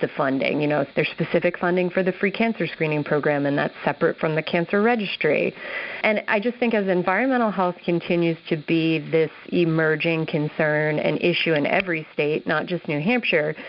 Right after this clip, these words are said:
it will be important for us, um, as state health departments to have access to funding opportunities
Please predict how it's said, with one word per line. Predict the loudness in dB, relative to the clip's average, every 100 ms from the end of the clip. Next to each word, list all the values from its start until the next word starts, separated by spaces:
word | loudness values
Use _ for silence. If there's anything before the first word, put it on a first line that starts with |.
| -12 -10 -10 0
it | 0
will | 2
be | 0 0
important | 0 2 2 2 0
for | 0 2
us, | 2 0 -2 -12 -6
um, | -2 0 0 0
as | -2 0
state | 0 0
health | 0 -2
departments | -2 -2 0 0 -2 -2
to | 0
have | 0
access | 0 -2 -2 -2 -2
to | -6 -2
funding | 0 0 0
opportunities | 0 -4 -2 0 0 0 2 0